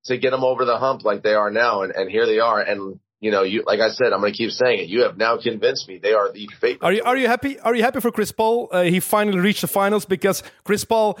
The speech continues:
Speaker 2: he's a point guard, amazing point guard, but he's also a, um, an asshole.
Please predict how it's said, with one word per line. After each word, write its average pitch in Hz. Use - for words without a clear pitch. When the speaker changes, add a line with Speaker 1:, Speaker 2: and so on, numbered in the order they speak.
Speaker 2:
he's 156
a -
point 220
guard, 208
amazing 185
point 202
guard, 196
but 170
he's 165
also 196
a, 160
um, 139
an 196
asshole. 160